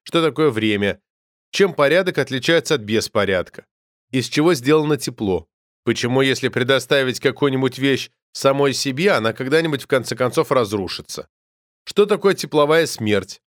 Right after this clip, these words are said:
На все эти вопросы отвечает физика. Обычно изучать физику начинают с механики. Видимо,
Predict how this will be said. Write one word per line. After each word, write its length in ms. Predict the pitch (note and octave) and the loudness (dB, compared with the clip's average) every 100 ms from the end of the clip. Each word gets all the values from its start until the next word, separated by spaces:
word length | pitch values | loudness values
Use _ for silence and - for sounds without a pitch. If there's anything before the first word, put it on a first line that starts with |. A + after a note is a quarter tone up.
| _ _ _ _ A#2 | _ _ _ _ 0
На 160 | A#2+ | 0
все 180 | A#2+ C3 | 2 -2
эти 120 | G#2+ | -2
вопросы 460 | A2 G#2+ F#3 G#3+ B2 | -2 0 0 0 0
отвечает 440 | - G#2 C#3+ D3 | -4 -2 0 -2
физика. 500 | - A2 C#2+ - - _ _ _ _ _ _ _ _ - | -4 -10 -10 -16 -20 _ _ _ _ _ _ _ _ -2
Обычно 560 | D3+ G#3+ B3+ G3+ F3 - | 0 0 -2 0 0 0
изучать 440 | D3+ F3+ F#3 E3+ | -2 -2 0 -2
физику 380 | - A#3 F#3+ D#3 | -2 -4 -4 -2
начинают 440 | C#3 C3 F#3 G3+ - | -2 -2 0 0 0
с 80 | |
механики. 580 | D#3+ D3 C3+ E3+ - - - _ _ _ _ _ - | -4 0 0 -2 -8 -18 -20 _ _ _ _ _ -2
Видимо, 760 | C3 D3+ D#3 D#3+ D#3+ D3+ C#3 | 0 0 0 0 2 2 0